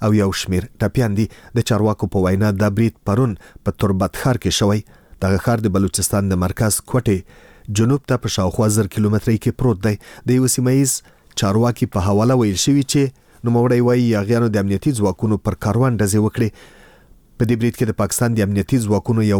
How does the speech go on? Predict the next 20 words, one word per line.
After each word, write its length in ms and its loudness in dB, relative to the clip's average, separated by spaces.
موټر 320 0
سوځېدلی 560 0
او 60 0
پنځه 480 0
سرتیري 500 -2
یې 120 0
وژل 280 0
شوي 260 2
دي. 60 2
د 80 -6
دې 140 2
پیښې 280 -4
مسؤلیت 520 -2
تر 60 -2
اوسه 240 0
چا 160 0
نه 100 0
دی 80 2
منلی. 360 0
د 20 -2